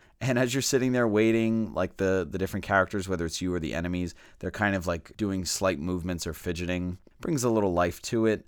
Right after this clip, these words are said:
I do like the letter tile themes that you can choose from. You know, they're really cosmetic, but they add a, another layer of customization and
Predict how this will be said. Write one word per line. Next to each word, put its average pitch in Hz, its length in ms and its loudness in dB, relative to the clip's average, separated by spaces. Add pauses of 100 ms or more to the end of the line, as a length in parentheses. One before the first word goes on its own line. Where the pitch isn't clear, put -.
(120)
I 110 100 4
do 139 180 4
like 147 240 8
the 131 60 2
letter 117 280 6
tile 127 680 4
themes 131 600 0
that 110 120 2
you 113 120 -2
can 117 100 -4
choose 127 300 -2
from. 127 420 0 (180)
You 120 180 -8
know, 135 140 2
they're 131 180 6
really 120 320 -2
cosmetic, 101 600 2
but 101 140 -2
they 85 120 2
add 87 360 0
a, 82 340 -6
another 85 260 -4
layer 82 400 0
of 78 320 -4
customization 80 840 -6
and 73 180 -6